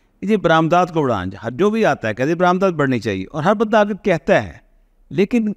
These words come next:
क्या ऐसी मुश्किलात हैं कि हमारी बरामदात पाकिस्तान की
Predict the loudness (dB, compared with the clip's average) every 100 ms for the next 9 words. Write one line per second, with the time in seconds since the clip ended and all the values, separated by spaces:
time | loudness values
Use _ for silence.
0 | _ 0 4 4 4 0 -2 -2 0 -2
1 | -2 -2 2 2 0 -4 -4 -4 -2 0
2 | 0 0 0 0 0 2 2 2 2 2
3 | 0 0 -4 -2 0 0 -4 -4 -6 -10